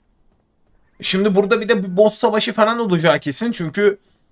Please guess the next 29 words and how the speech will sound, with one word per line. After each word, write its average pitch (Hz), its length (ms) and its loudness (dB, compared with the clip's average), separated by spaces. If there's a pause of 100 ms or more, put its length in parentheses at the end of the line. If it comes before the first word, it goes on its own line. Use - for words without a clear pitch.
(140)
adadan 175 400 2
kaçmak 202 400 -4
için 208 240 -2
gerekli 196 340 2
yakıt 190 320 0
hücrelerinden 190 760 2
biri 185 220 -4
de 185 160 0
burada. 170 440 0 (580)
Ha, 240 140 -4
şu - 160 -6
içeri 247 380 -4
girmemiz 135 440 -4
gerekiyor 127 440 -4
bizim 131 280 -6
bir 196 60 -6
şekilde. 120 560 -8 (1040)
Ama 226 160 -4
nasıl 262 220 -6
olacak 208 300 -2
onu 202 160 -2
ben 170 200 -2
de 131 100 -4
bilmiyorum. 123 480 -8 (1300)
Şurada 143 340 -14
çok 160 260 -10
fazla 135 400 -8
düşman 127 540 -8
var. 165 280 -6